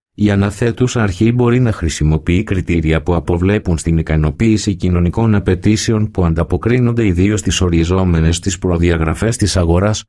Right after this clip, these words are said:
ανάγκες κατηγοριών πληθυσμού οι οποίες μειονεκτούν ιδιαιτέρως και στις οποίες ανήκουν οι δικαιούχοι χρήστες των έργων, προμηθειών και υπηρεσιών που αποτελούν αντικείμενο της σύμβασης. Σχετικά με την εκτέλεση των συμβάσεων,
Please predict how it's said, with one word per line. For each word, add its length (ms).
ανάγκες 540
κατηγοριών 680
πληθυσμού 580
οι 100
οποίες 440
μειονεκτούν 640
ιδιαιτέρως 680
και 120
στις 260
οποίες 420
ανήκουν 400
οι 60
δικαιούχοι 540
χρήστες 520
των 180
έργων, 400
προμηθειών 680
και 120
υπηρεσιών 640
που 120
αποτελούν 560
αντικείμενο 680
της 160
σύμβασης. 600
Σχετικά 560
με 140
την 160
εκτέλεση 580
των 180
συμβάσεων, 760